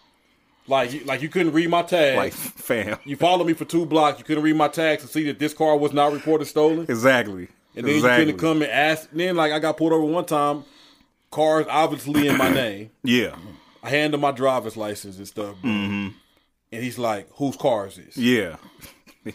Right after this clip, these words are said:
Speaker 1: And then I'm in
Speaker 2: It's
Speaker 1: Blue. I'm in,
Speaker 2: nuts,
Speaker 1: I'm in
Speaker 2: bro.
Speaker 1: Blue Springs. It's like twelve thirty.
Speaker 2: Uh-huh.
Speaker 1: Like, like, a little bit after midnight. And they like, "What are you doing in this neighborhood?"
Speaker 2: Yeah.
Speaker 1: Like,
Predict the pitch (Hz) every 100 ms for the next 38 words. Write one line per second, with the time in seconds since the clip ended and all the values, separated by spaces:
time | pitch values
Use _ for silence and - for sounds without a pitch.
0 | - 127 - 127 123 165 160 135 120 110
1 | _ 131 143 131 135 156 151 151 139 -
2 | 147 135 127 151 147 - 151 135 120 123
3 | 160 117 - - 139 135 139 127 110 107
4 | _ 117 101 104 98 110 110 117 117 123
5 | 123 127 127 127 123 131 110 101 98 _
6 | _ _ _ _ _ - 117 117 113 104
7 | 98 - _ _ _ _ _ _ - -
8 | 123 127 120 123 113 110 107 117 107 90
9 | 92 - _ _ _ - 90 76 69 78
10 | _ _ _ 135 139 131